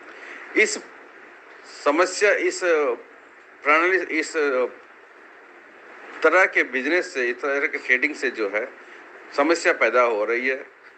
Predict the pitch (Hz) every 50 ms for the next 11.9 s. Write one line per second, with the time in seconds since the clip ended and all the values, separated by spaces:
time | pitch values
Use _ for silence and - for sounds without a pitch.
0 | - - - 131 147 165 180 170 170 160 139 131 123 135 151 160 156 160 151 139
1 | 127 123 117 117 120 123 127 127 - - - 123 127 135 135 135 - 123 120 113
2 | 107 98 87 - - - - - - - - - - - - - - - - -
3 | - - - - - - - - - 143 151 156 175 202 208 208 208 - 160 156
4 | 156 - - - - - - - - - - - - - - - - - - -
5 | - - - - - - - - - - - - - - - - - - - -
6 | - - - - - - - - - - - - - - - - - - - -
7 | - - - 147 156 151 143 135 127 113 107 107 104 101 110 135 - - - -
8 | - - - - - - - - _ _ _ _ - - - - - - - -
9 | 160 - - 147 143 156 165 175 170 175 156 147 143 - - 123 127 127 139 151
10 | 151 151 156 135 113 - - 107 120 139 143 139 - - - - - - - -
11 | 147 156 156 139 120 113 98 85 87 87 82 76 73 71 - - -